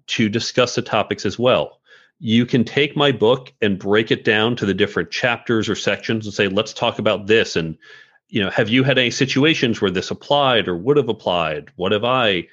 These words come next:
And discuss it. If you don't want to use my book, though, no worries.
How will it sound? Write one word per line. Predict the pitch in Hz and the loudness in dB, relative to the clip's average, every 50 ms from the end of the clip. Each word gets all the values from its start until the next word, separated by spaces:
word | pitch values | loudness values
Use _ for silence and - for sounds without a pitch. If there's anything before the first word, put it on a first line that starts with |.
| - _ _ _ _ _ - | -20 _ _ _ _ _ -10
And | 95 90 | -10 -8
discuss | 92 - - - 104 87 - - | -8 -6 -2 0 0 0 0 -2
it. | - 107 - _ _ _ _ _ _ _ _ - | -4 -6 -6 _ _ _ _ _ _ _ _ -4
If | 135 131 - 139 | -4 -2 0 0
you | 127 | 0
don't | 123 131 143 - | 2 2 0 0
want | 151 151 147 147 | 0 0 0 2
to | 143 | 2
use | 147 143 139 - | 0 0 0 0
my | 143 127 | -2 -2
book, | 117 - 143 143 - - | 0 0 -2 -2 0 0
though, | 165 156 165 165 165 165 _ _ _ - _ _ - | 2 2 2 2 0 -4 _ _ _ -20 _ _ -8
no | 113 113 113 131 151 | -4 -2 0 2 2
worries. | 143 139 143 151 160 175 190 180 - - | 2 2 2 2 2 0 -2 -2 -6 -10